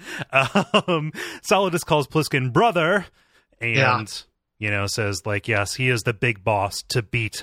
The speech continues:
Speaker 1: Big Boss."
Speaker 2: Yeah, he suit flexes. He does a lot of these little anime slides too.
Speaker 1: Yeah.
Speaker 2: Like, he slides on the ground and makes sparks.
Speaker 1: Yeah.
Speaker 2: Uh, that's kind of, kind of his move. Um, he fires these gr-, uh, Pliskin fires some grenades at Solid Snake,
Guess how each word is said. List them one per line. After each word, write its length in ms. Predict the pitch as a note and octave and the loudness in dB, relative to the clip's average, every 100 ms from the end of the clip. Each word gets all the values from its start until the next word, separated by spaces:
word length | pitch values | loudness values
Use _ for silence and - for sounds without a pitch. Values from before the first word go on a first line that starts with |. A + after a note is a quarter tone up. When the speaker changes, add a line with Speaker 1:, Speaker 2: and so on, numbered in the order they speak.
| A2 | -4
Speaker 1:
Big 200 | A2 G2 G2+ | -4 -4 -8
Boss." 520 | G2 - - - - _ _ _ _ _ _ - - - - - | -8 -8 -6 -6 -6 _ _ _ _ _ _ -20 -20 -16 -16 -6
Speaker 2:
Yeah, 260 | D3 C#3 B2+ | 2 2 4
he 120 | D3 | 2
suit 260 | - A#3 | 4 0
flexes. 420 | D#3+ F#3 - E3+ D3+ | 2 0 2 2 4
He 60 | |
does 160 | B3 C#4 | 2 2
a 20 | |
lot 100 | B3+ | 2
of 40 | G3+ | 2
these 120 | E3+ | 2
little 160 | E3+ | 0
anime 340 | D#3 C3+ D3 D3+ | 0 0 0 0
slides 420 | - D3 D3+ C3 | 0 0 0 -2
too. 260 | - C3+ C#3+ _ | -2 -2 -4 _
Speaker 1:
Yeah. 340 | C#3 C#3 B2 B2 - | -4 -2 -2 -4 0
Speaker 2:
Like, 80 | C#3+ | 2
he 60 | |
slides 260 | - F#3+ F3+ | 4 2 2
on 80 | E3+ | 2
the 60 | |
ground 260 | D3+ C#3+ C#3+ | 2 2 2
and 80 | C#3 | -2
makes 180 | C3 | -6
sparks. 540 | - C3+ - - - - _ | -4 -6 -6 -2 -2 -4 _
Speaker 1:
Yeah. 100 | _ _ _ - | _ _ _ -4
Speaker 2:
Uh, 180 | C3 B2+ | -2 0
that's 180 | B2+ | 0
kind 180 | - B2+ | 0 -2
of, 220 | A#2+ - | -2 -6
kind 180 | - B2 | -6 -4
of 80 | A#2 | -2
his 120 | A#2 | 0
move. 380 | D#3+ F3+ C#3+ C3 _ _ _ - - - | 2 4 2 -2 _ _ _ -20 -20 0
Um, 480 | C#3 C3 B2+ C3 D3+ _ _ | 2 4 0 -4 -10 _ _
he 100 | E3 | 0
fires 240 | F#3 A3+ F#3+ | 2 2 0
these 160 | F3+ | 0
gr-, 160 | D#3 E3 | 2 2
uh, 480 | D#3+ C#3+ C#3 C#3 D3+ | 2 2 2 -2 -2
Pliskin 340 | - - E3 | -2 0 2
fires 240 | D#3 D3 | 4 4
some 120 | - C3 | 0 -4
grenades 480 | C3 C#3+ D3 C3 | -2 0 0 -2
at 280 | C#3 C3+ - | -4 -6 -4
Solid 280 | - C3+ C3 | -2 -2 -2
Snake, 360 | D3 D3 - | -4 -6 -8